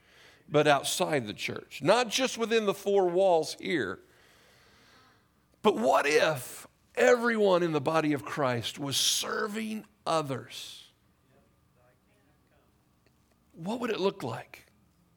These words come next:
if a church was doing that? What would it look like if everyone was connected in a way of serving others?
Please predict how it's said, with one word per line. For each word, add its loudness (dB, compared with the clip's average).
if -4
a -8
church -6
was -10
doing -8
that? -14
What 2
would 4
it 0
look 0
like 0
if -10
everyone -4
was -8
connected -6
in -8
a -6
way -6
of -8
serving -8
others? -12